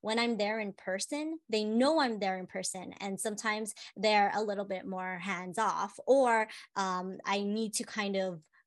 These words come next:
bring them with me and, um, let them know, you know, "Come down to the, on the floor with us," or, um,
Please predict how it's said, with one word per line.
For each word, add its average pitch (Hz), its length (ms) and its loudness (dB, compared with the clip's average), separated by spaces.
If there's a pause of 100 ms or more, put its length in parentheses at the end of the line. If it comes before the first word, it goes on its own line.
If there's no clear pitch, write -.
(140)
bring 214 440 4
them 208 360 2 (220)
with 226 240 8
me 208 220 0
and, 185 220 -8 (380)
um, 190 300 -4
let 196 200 -4
them 196 120 -4
know, 190 100 -4
you 196 100 -2
know, 254 100 0
"Come 285 200 0
down 311 220 -4
to - 100 -8
the, - 100 -6
on 262 120 0
the 277 60 -8
floor 311 360 -8
with 277 140 -4
us," 185 440 -6 (340)
or, 220 520 0
um, 175 480 -8